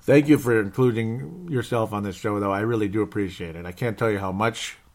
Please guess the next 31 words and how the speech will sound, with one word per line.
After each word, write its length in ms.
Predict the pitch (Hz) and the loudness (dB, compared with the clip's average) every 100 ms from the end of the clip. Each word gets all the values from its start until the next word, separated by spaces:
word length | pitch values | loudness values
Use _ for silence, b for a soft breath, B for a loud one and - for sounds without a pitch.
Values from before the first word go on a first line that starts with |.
| _ - | _ -4
I 120 | 131 | -4
appreciate 540 | 131 139 127 143 135 | 2 2 2 2 2
it, 200 | 143 - | 2 -2
and 480 | 165 123 117 110 110 | -8 -4 -2 -2 -2
that's 200 | 117 113 | -4 -2
why 140 | 123 113 | 0 0
I 40 | |
keep 220 | 135 123 | -2 0
doing 200 | 151 180 | 2 2
it, 140 | 113 117 | 0 -4
because 260 | 110 117 | -4 -2
I 80 | 107 | 0
know 140 | 107 123 | -2 -2
you're 160 | 120 | 0
there 200 | 110 117 | 2 2
listening, 480 | 123 156 - 90 85 - | 2 -2 -2 -4 -6 -6
and 100 | 113 | -2
I 60 | |
know 120 | 113 127 | 0 0
you 160 | 123 | 2
want 300 | 110 123 147 | 2 2 0
me 100 | 135 | -2
to 280 | 107 117 107 - B B B B - | -2 0 0 -2 B B B B -2
get 160 | 117 | 0
behind 260 | 123 131 143 | 2 2 4
the 60 | |
mic 300 | 131 120 131 147 | 4 2 0 -4
and 120 | 127 | 2
do 140 | 156 | 2
this 160 | 156 92 | 2 -2
show. 300 | - 85 | -4 -6